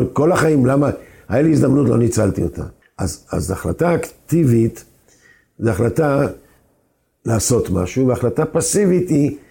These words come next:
כאילו, הדבר קורה מעצמו. האם, האם אני שמח מהתוצאה, בלי שאני עשיתי שום דבר בשביל זה? כלומר, אני לא יכול להתחרט אם ההחלטה שלי היא פסיבית. אני נותן דוגמה של אישה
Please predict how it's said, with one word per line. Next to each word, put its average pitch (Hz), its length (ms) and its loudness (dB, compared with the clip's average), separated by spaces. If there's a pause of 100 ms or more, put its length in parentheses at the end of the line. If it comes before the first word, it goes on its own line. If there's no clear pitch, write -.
(560)
כאילו, 175 520 2 (300)
הדבר 151 360 2
קורה 175 240 2
מעצמו. 127 800 0
האם, 151 280 2 (240)
האם 185 240 2
אני 180 140 2
שמח 135 580 2
מהתוצאה, 117 840 0 (340)
בלי 165 220 2
שאני 175 280 2
עשיתי 117 460 0 (300)
שום 147 200 0
דבר 135 260 2
בשביל 101 300 0
זה? 82 180 -4 (840)
כלומר, 127 240 0
אני 120 100 2
לא 190 80 2
יכול 208 180 0
להתחרט 185 680 0
אם 147 120 2
ההחלטה 135 320 0
שלי 131 160 0
היא 120 120 2
פסיבית. - 580 0 (680)
אני 175 320 -10
נותן 147 240 2
דוגמה 139 260 2
של 113 180 0
אישה 104 420 0